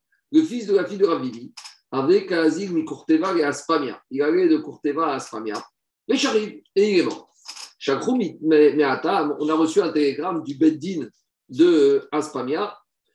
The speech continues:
Yitzhak Rej Galuta Bararte de Rav Bibi avec Azil Mikurteva et Aspamia. Il y avait Yitzhak Rej Galuta, le fils de la sœur de Rav Bibi, qui est parti de Kurteva à Aspamia avec Shachri et il est mort. Alors, Mi Chayshinan les Tre Yitzhak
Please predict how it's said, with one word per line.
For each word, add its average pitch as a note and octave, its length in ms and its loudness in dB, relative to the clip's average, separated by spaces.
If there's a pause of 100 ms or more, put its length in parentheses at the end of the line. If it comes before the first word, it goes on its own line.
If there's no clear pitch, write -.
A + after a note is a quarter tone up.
(280)
Yitzhak - 720 -6
Rej D#3+ 420 4
Galuta F3 560 -2
Bararte D3+ 360 -4
de D3+ 280 2
Rav C#3 200 -4
Bibi D3+ 400 -10 (140)
avec D#3+ 460 2
Azil E3+ 440 0
Mikurteva E3+ 640 -4
et E3+ 60 0
Aspamia. C#3+ 460 -2 (400)
Il C3+ 80 -2
y D#3+ 40 4
avait G3+ 240 4
Yitzhak F#3+ 440 -8 (640)
Rej F#3+ 320 0
Galuta, F#3+ 600 -4
le C#3 160 -4
fils G#3+ 240 -10
de G3 80 4
la F#3 140 4
sœur G#3 220 2
de G3+ 100 4
Rav G3 200 -2
Bibi, G#3 380 -6 (400)
qui F#3+ 140 -4
est G3+ 100 8
parti G3 360 -4
de F3 100 6
Kurteva E3+ 500 0
à F#3 40 0
Aspamia D#3+ 380 -2
avec F#3 140 0
Shachri E3+ 320 -6
et E3+ 140 6
il D#3+ 100 4
est D3+ 40 -2
mort. - 220 -8 (600)
Alors, D#3 480 -4
Mi A#3 220 -4
Chayshinan F#3+ 760 -4
les D#3+ 160 6
Tre F#3+ 200 0
Yitzhak F3+ 500 -4